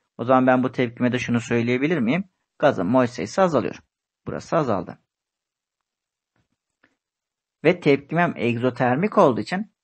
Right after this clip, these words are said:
ısı veriyor. Isı verdiği için de sıcaklık artacak. O zaman şuradaki niceliklerden biri azalıyor, biri artıyor. O zaman hacimin artıp artmadığını ya da değişip değişmediğini bilme şansın var mı? Yok. Yani bunlar aynı oranda artıp ya da aynı oranda azalırsa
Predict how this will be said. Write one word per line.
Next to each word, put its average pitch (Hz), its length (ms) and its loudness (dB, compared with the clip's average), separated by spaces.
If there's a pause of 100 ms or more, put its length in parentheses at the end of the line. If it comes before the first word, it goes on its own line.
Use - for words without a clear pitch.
ısı 147 240 0
veriyor. 127 280 2 (360)
Isı 156 280 -2
verdiği 98 280 0
için 131 220 -6
de 185 160 -4 (220)
sıcaklık 117 540 -6
artacak. 156 460 -2 (320)
O 135 80 2
zaman 135 380 2
şuradaki 139 420 -4
niceliklerden 131 640 0
biri 120 160 -2 (480)
azalıyor, 143 520 2
biri 139 160 4
artıyor. 135 360 2 (300)
O 120 100 -2
zaman 139 260 4
hacimin 135 720 -2 (800)
artıp 123 540 2
artmadığını 113 680 0
ya 110 140 -2
da 117 140 -4
değişip 117 400 -6
değişmediğini 120 580 -4
bilme 131 240 0
şansın 113 420 -4
var 104 160 0
mı? 160 140 -2
Yok. - 320 0
Yani 110 240 -2
bunlar 123 260 0
aynı 123 320 4
oranda 98 260 -4
artıp 113 420 0
ya 120 100 0
da 101 60 2
aynı 117 260 2
oranda 92 220 -6
azalırsa 113 540 -4